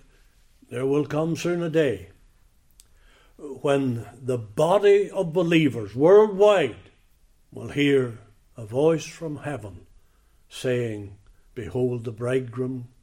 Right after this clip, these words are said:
cometh," and awaken out of the slumber and the carelessness that presently grips the people of God regarding the future as outlined in prophecy.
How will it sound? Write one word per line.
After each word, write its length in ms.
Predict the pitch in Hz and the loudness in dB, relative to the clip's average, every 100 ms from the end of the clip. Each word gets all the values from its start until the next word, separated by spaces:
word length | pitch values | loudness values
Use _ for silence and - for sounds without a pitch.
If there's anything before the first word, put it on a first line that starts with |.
| - | -14
cometh," 680 | 113 101 101 - - - _ _ - | -14 -12 -16 -20 -20 -20 _ _ -8
and 260 | 127 127 | -6 -2
awaken 800 | 123 117 117 151 190 202 143 - - _ _ _ _ _ _ | -2 -2 0 4 4 4 -4 -12 -18 _ _ _ _ _ _
out 180 | 123 131 | -6 -2
of 160 | 127 113 | -2 -4
the 300 | 120 107 104 | -8 -8 -12
slumber 760 | - - 160 180 165 123 - _ _ _ _ _ _ | -16 -4 2 2 2 -6 -12 _ _ _ _ _ _
and 140 | 110 104 | -20 -18
the 60 | |
carelessness 1000 | 110 - 185 190 151 - - 107 - - _ _ _ _ _ _ _ | -14 2 4 4 0 -6 -14 -20 -20 -20 _ _ _ _ _ _ _
that 220 | 123 120 | -8 -8
presently 680 | - 160 160 131 120 113 117 | -4 0 0 0 -4 -8 -12
grips 720 | 127 123 131 139 - - - | -12 -4 0 0 -4 -16 -18
the 80 | 117 | -18
people 380 | - 147 147 143 | -8 -6 -6 -12
of 180 | - | -12
God 480 | - 104 92 87 104 - _ _ _ _ _ _ | -10 -10 -10 -14 -20 -20 _ _ _ _ _ _
regarding 580 | 104 104 117 110 101 107 | -18 -12 -10 -8 -10 -12
the 100 | 104 | -16
future 520 | - 123 - 104 - - _ _ _ _ _ - | -10 -10 -10 -14 -18 -20 _ _ _ _ _ -16
as 160 | 110 | -10
outlined 640 | 117 113 113 120 113 107 101 104 _ _ _ _ _ _ | -8 -8 -8 -8 -8 -12 -16 -20 _ _ _ _ _ _
in 160 | - 113 | -18 -16
prophecy. 560 | - 117 - - - | -14 -14 -16 -20 -20